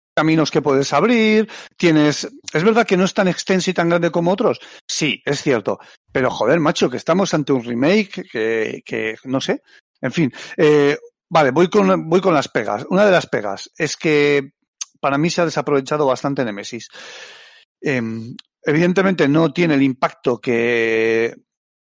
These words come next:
no tiene el impacto que tuvo Nemesis en la, el, en el juego original, porque es algo, fue algo, y entre comillas digo, novedoso, esto de que te ande persiguiendo un tío aparentemente inmortal y tal, pero yo creo que le podrían haber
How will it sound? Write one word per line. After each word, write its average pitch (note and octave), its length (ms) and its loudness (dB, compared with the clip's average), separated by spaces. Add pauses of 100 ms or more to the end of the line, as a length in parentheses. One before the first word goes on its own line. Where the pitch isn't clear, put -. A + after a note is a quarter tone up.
no D#3 160 2
tiene F3+ 180 0
el D#3+ 80 0
impacto D#3 320 -2
que D3 120 -2
tuvo D#3+ 240 2
Nemesis D3+ 480 -2
en B2 180 -2
la, A#2+ 240 -2
el, A#2 420 -4 (140)
en B2+ 100 -6
el A#2 60 -4
juego E3 180 2
original, E3 560 0 (440)
porque B2+ 400 0
es C3+ 120 0
algo, B2+ 680 0
fue D#3+ 160 2
algo, D3+ 380 2
y C#3 100 -2
entre B2+ 200 -4
comillas C3+ 440 -2
digo, C3+ 320 0
novedoso, C3+ 640 0 (1080)
esto D#3 240 0
de C3 80 2
que B2+ 100 -2
te B2+ 80 -2
ande C3 200 0
persiguiendo C3 920 2
un C3+ 240 -2
tío C#3 300 2
aparentemente B2+ 560 -2
inmortal C3 580 0
y B2+ 60 -2
tal, D3 360 0
pero C3+ 140 0
yo D#3 120 0
creo F#3 140 2
que D#3+ 80 -2
le D#3 80 2
podrían D3+ 220 2
haber C#3+ 160 0